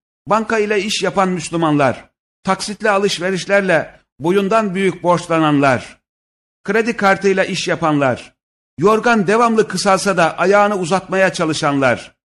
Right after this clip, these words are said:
kredi kartı sayesinde kat kat faize aracılık yapanlar, ihtiyaç zannettiği listeyi habire artıran, tüketme zevki kurbanı olanlar, sadece kendi haramlarını çekmekle kalmayacaklar.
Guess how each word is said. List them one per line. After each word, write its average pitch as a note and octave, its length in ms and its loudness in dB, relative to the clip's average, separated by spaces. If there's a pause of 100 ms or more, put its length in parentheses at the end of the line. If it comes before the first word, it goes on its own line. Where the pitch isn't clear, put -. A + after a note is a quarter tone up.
(520)
kredi A3 320 -2
kartı G#3 520 2
sayesinde F#3+ 720 0
kat A#3+ 240 -4
kat F#3 240 0
faize F#3 500 0
aracılık F3 520 0
yapanlar, C#3 720 0 (400)
ihtiyaç F#3 440 0
zannettiği F3 640 0
listeyi D#3 540 0 (240)
habire A#3 460 -2
artıran, E3+ 640 0 (360)
tüketme G3+ 520 -2
zevki D#3+ 460 -2
kurbanı F3+ 420 -2
olanlar, C3+ 720 0 (340)
sadece G3+ 520 -2
kendi F#3 300 -4
haramlarını E3+ 560 0
çekmekle D#3 580 -4
kalmayacaklar. C#3+ 960 -2